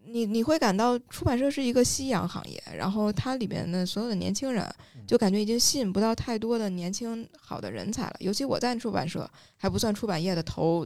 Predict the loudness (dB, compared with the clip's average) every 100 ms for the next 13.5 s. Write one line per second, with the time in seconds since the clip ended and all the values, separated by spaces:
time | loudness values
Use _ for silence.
0 | -6 -6 -4 -4 -8 -12 -10 6 12 12
1 | 12 8 _ _ -12 -6 -4 -2 -4 -2
2 | -4 -4 -14 _ _ _ -8 -4 -2 -2
3 | -2 -6 -8 -6 -2 -2 -2 -6 -4 -2
4 | -2 -2 -4 -2 0 0 -2 -8 _ -6
5 | -4 -2 -2 -4 -10 _ _ 0 0 0
6 | -2 -2 -2 -4 -4 -4 -6 -10 -10 -8
7 | -8 -12 -14 -10 -8 -4 -6 -6 -10 -14
8 | -20 _ -4 -2 -2 -4 -6 _ -12 -10
9 | -4 -2 -2 -4 -6 -8 _ _ _ _
10 | -4 -2 2 2 0 -2 -4 -8 -10 -8
11 | -4 -4 -4 -6 -10 -6 -6 -2 0 0
12 | 0 -4 -4 0 2 2 2 -2 -4 -4
13 | -4 -6 -8 -10